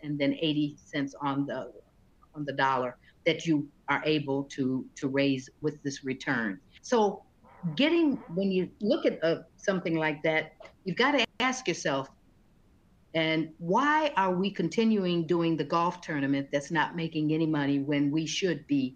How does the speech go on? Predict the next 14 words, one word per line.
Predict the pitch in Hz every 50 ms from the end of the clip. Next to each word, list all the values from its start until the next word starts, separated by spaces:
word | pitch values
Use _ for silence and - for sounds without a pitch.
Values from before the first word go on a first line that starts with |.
| - _ -
focusing | 170 170 165 - 156 - - 139 135 139
more | 139 139 139 135 135 135
on | 135 139 139 135
major | 135 139 139 139 - 131
gifts | 135 160 147 139 - -
where | 147 143 123 117
we're | 127 123 113
getting | 113 143 131 131 123 120
a, | 120 117 - _ - 131
a | 127
larger | 123 127 127 127 120 117 120 120
return?" | 120 123 120 - - 127 117 113 110 - _ _ _ _ - - - - - _ _ _ -
Um, | 160 156 156 151 147 151 - - _ _ _ -
so, | - - 226 214 175 151 143 -